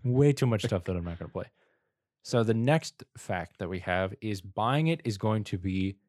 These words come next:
confusing for people. So obviously, when this is coming out,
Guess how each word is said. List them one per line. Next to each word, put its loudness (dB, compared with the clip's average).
confusing -8
for -4
people. -12
So 6
obviously, 4
when 2
this 0
is -2
coming -2
out, -8